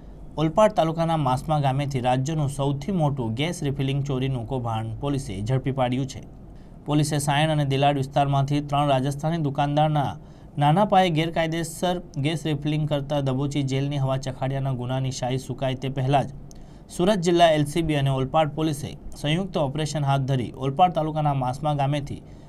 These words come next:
રાજ્યનું સૌથી મોટું ગેસ રિફિલિંગ ચોરી કૌભાંડ ઝડપી પાડ્યું છે. પોલીસ સૂત્રો તરફથી મળતી માહિતી મુજબ ઓલપાડ તાલુકાના માસમા ગામની સીમમાં પિંકી ગેસ એજન્સી ગ્રાહકોને ઇન્ડિયન કંપનીના રાંધણ ગેસ બાટલાનું વિતરણ કરે છે.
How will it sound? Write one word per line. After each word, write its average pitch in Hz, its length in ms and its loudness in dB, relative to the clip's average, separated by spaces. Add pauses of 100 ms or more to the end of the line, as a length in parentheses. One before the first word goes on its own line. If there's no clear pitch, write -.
(140)
રાજ્યનું 160 500 4
સૌથી 160 320 -2
મોટું 156 320 0
ગેસ 151 260 -2
રિફિલિંગ 143 380 -2
ચોરી 135 220 -2
કૌભાંડ 117 460 -4
ઝડપી 131 260 0
પાડ્યું 135 320 0
છે. - 160 -10 (1040)
પોલીસ 208 280 2
સૂત્રો 185 240 0
તરફથી 170 360 0
મળતી 156 360 2
માહિતી 147 280 0
મુજબ 123 300 -2 (360)
ઓલપાડ 135 300 0
તાલુકાના 135 600 -2
માસમા 135 460 0
ગામની 139 380 2
સીમમાં 135 480 -2 (420)
પિંકી 165 380 0
ગેસ 165 360 0
એજન્સી 147 520 0 (140)
ગ્રાહકોને 160 480 0
ઇન્ડિયન 143 320 0
કંપનીના 139 360 -2
રાંધણ 127 420 0
ગેસ 113 280 -4
બાટલાનું 127 440 -2
વિતરણ 127 360 -4
કરે 131 180 0
છે. - 160 -8